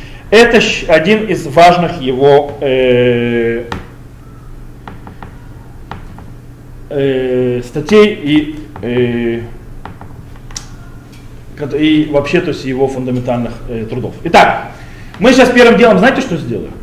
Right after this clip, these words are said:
Когда мы начнем этот наш вопрос, мы сделаем то, за что, что вообще прощ-, э, не прощают. Мы сделаем сначала вывод из того, что самого этого книги. То есть, да,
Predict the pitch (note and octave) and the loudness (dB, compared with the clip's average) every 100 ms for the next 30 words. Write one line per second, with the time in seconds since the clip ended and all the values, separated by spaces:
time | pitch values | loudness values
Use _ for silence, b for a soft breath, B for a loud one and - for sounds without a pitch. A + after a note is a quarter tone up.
0 | - - D3 D3 C3+ C3 D3+ F3+ E3+ D#3+ | -14 -4 0 0 -2 -4 -4 -2 -2 -2
1 | C#3 - - D3+ A#3+ C4 B B E3 F3 | -2 -2 -2 0 0 0 B B 0 2
2 | E3 G#3+ F#3+ - C#4+ G#3 A3 A3 F#3+ - | 6 6 6 4 2 2 2 0 0 -2
3 | F#3+ F#3+ E3+ - D#3 D#3 D3+ D#3+ F3 F3+ | 0 -2 -2 -2 0 0 0 0 0 -2
4 | - E3 - - - - B B B B | -2 -4 -6 -10 -16 -18 B B B B
5 | B B - D#3 A3 F3+ F3+ G#3+ G3 F#3 | B B -2 4 6 6 6 6 6 0
6 | E3+ G3+ G3+ E3+ E3+ D#4 - - - - | 2 6 6 6 8 8 8 6 0 -8
7 | - - D3 - D#3 F3+ G#3+ G#3 - - | -10 -8 -6 -2 4 6 6 4 -4 -4
8 | E3+ D#3+ D3 E3+ F3 F#3 E3+ E3 E3 E3+ | 0 0 2 4 8 8 8 4 2 2
9 | E3 F#3+ E3 A2 - G2+ D#3+ F#3 - | 2 4 4 2 -6 -2 0 0 -2